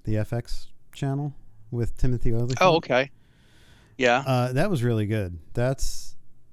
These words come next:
Speaker 1: that is a really well done show. Um,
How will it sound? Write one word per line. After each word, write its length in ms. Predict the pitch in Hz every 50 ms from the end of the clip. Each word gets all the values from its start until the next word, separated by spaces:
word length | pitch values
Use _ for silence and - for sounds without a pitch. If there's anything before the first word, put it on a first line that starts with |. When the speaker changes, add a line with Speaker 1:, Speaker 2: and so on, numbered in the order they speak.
| - _ _ _ _
Speaker 1:
that 340 | - 120 123 131 143 156 143
is 460 | 135 135 131 120 107 95 - - - - -
a 80 | 120
really 300 | 110 107 117 123 120 120
well 200 | 117 113 110 110
done 220 | 104 104 101 101 95
show. 340 | - 107 101 95 90 87 - - - - - - - 156
Um, 720 | 117 104 101 101 101 98 95 92 92 92 92 98 101 -